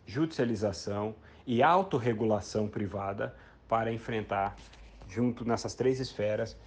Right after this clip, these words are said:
esse problema de fake news. Então, meus queridos Madeira e Flávio, espero ter ajudado com vocês aí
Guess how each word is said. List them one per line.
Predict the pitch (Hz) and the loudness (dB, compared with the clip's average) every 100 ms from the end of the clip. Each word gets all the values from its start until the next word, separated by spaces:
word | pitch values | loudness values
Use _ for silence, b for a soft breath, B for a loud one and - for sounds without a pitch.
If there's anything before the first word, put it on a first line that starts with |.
| b | b
esse | - - | -8 -8
problema | - 110 107 104 | -4 -2 0 -2
de | 101 | -4
fake | - 104 - | -4 -4 -2
news. | 101 92 90 - b b b b | -6 -6 -10 -16 b b b b
Então, | - 127 131 - | 2 4 4 -2
meus | 117 110 | -4 -4
queridos | - 123 120 113 95 - - - | 2 6 6 6 0 -4 -14 -2
Madeira | 104 110 110 | 2 2 2
e | |
Flávio, | 117 120 123 | 4 4 4
espero | 117 - 113 117 | -2 -2 -2 0
ter | 120 | 0
ajudado | 101 104 101 98 92 | 0 0 0 0 -4
com | 107 98 | -6 -4
vocês | 101 92 104 98 | -4 -4 -4 -4
aí | 98 98 | -4 -6